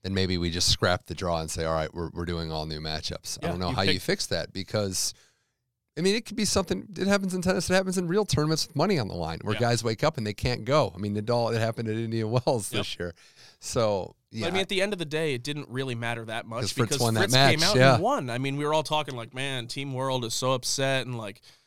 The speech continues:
Speaker 2: they're just gonna throw in the towel with this, and they're just gonna have to move on. They're assuming they're gonna lose. And all of a sudden, Fritz comes out and does it. And, I mean, that's, a, like you were saying before, a huge match for Fritz.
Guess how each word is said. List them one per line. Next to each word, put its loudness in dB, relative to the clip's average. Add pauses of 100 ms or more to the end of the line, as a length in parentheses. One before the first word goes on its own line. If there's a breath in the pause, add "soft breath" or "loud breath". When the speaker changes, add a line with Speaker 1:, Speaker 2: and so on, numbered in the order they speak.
(100)
Speaker 2:
they're -6
just -4
gonna -2
throw -2
in -4
the -6
towel 0
with -4
this, -2
and -12
they're -10
just -10
gonna -8
have -8
to -12
move -8
on. -6
They're -8
assuming -6
they're -8
gonna -10
lose. -2 (400 soft breath)
And -20
all -4
of -6
a -6
sudden, -2
Fritz -6
comes -6
out -2
and -16 (180)
does -6
it. -16 (300)
And, -6
I -4
mean, 0
that's, -4
a, -4 (120)
like -4
you -6
were -4
saying -4
before, -8
a -8
huge -10
match -8
for -12
Fritz. -16